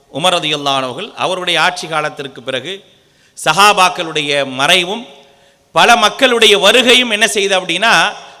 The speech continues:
அவர்களுக்கு சாதகமாக அமையுது. பிரிவை ஏற்படுத்துவதற்கு இவைகளை எல்லாம் சாதகமாக ஆக்கிக் கொள்ளலாம்.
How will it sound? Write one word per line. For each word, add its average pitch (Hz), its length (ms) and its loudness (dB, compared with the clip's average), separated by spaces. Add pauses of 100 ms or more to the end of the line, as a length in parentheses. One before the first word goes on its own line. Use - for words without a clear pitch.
(120)
அவர்களுக்கு 175 440 -2 (100)
சாதகமாக 190 680 0
அமையுது. 113 280 -12 (2000)
பிரிவை 277 340 6 (140)
ஏற்படுத்துவதற்கு 233 760 0 (100)
இவைகளை 247 320 4 (100)
எல்லாம் 240 280 2 (120)
சாதகமாக 247 680 4
ஆக்கிக் 208 240 -4
கொள்ளலாம். 156 400 0